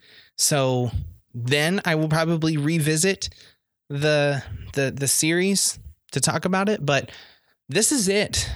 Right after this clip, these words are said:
for, um, the main portion of my It series. Um, I, I, I wanted to do this basically as soon as I started reading the book,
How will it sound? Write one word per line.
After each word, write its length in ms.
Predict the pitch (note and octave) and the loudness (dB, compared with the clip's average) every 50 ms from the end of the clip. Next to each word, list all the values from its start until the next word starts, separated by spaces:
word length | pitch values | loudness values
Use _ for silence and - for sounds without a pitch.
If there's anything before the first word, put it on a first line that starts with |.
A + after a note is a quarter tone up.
| - - | -10 -10
for, 480 | - - D#3+ D#3 D#3 D3+ D3 D3 C#3 - - - - - - - - C3+ - _ - | -8 -4 -2 0 0 0 0 0 -2 -2 -6 -6 -4 -4 -4 -4 -4 -6 -8 _ -4
um, 440 | C#3 C#3 C#3 C#3 C3+ B2+ B2 B2 A#2+ - - _ _ _ _ _ _ _ - | -2 0 2 2 2 0 0 -2 -4 -6 -12 _ _ _ _ _ _ _ -4
the 80 | - E3 | 0 2
main 400 | E3 D#3+ E3 F3+ F#3+ F#3 F#3 F3 | 2 2 2 2 2 2 0 0
portion 500 | - - D#3 D3 C3+ - - C3+ C3+ - - | -2 -2 0 0 0 0 0 0 -2 -2 -2
of 220 | C3 B2+ B2+ B2 | -2 0 0 0
my 240 | B2 B2 B2 A#2+ A#2 - - | 0 2 2 0 0 -2 -2
It 260 | - B2+ A#2+ - - | -2 -2 -2 -2 -2
series. 540 | - - - A#2 A2+ G#2+ G#2 G#2 G2+ - - _ - - - - - - - _ - | -2 0 2 2 2 2 2 0 0 -4 -8 _ -18 -20 -20 -20 -20 -20 -20 _ -6
Um, 300 | - G#2 G#2 D2 - - - - | -6 -4 -4 -4 -6 -8 -8 -4
I, 140 | - C3+ - - | -4 -4 -2 -2
I, 260 | D3 D3 C#3+ C3+ C3 - _ - | -2 -2 0 -2 -4 -6 _ -4
I 60 | D3+ | -4
wanted 420 | D3+ D3 D#3 F3 A3 C4 C4+ A#3 F3+ | -2 -2 -2 0 0 0 0 0 0
to 60 | E3 | 0
do 160 | D#3 F3+ F#3 | 0 0 0
this 300 | E3 D#3+ C#3+ A#2+ - - - _ - | 2 0 0 0 -2 -4 -4 _ -2
basically 460 | D#3+ D#3+ D#3 - D#3+ D3 - D3+ C#3 | 0 0 2 0 0 0 -2 0 0
as 140 | B2+ B2 - | 2 2 0
soon 280 | - - D#3+ D3+ D3+ | 0 0 0 0 2
as 140 | D3+ C#3+ C3 | 2 2 2
I 60 | A#2+ G#2+ | 2 2
started 380 | - - B2 B2 A#2+ A#2 A2 | 0 0 0 0 0 0 0
reading 320 | A#2 A#2 A2+ A2 A2 A2 G#2 | 0 0 0 0 0 0 -2
the 60 | G2 | -4
book, 360 | - E2+ - - _ - - | -6 -8 -12 -12 _ -20 -20